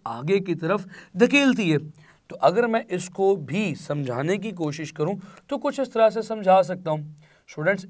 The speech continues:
इमेजिन करें कि ये हमारी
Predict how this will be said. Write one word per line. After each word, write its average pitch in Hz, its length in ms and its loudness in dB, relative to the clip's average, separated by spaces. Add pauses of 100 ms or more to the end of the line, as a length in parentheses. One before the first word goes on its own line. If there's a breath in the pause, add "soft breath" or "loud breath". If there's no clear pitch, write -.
इमेजिन 160 540 0
करें 180 280 -4 (340 loud breath)
कि 202 60 -10
ये 190 460 -2
हमारी 165 580 2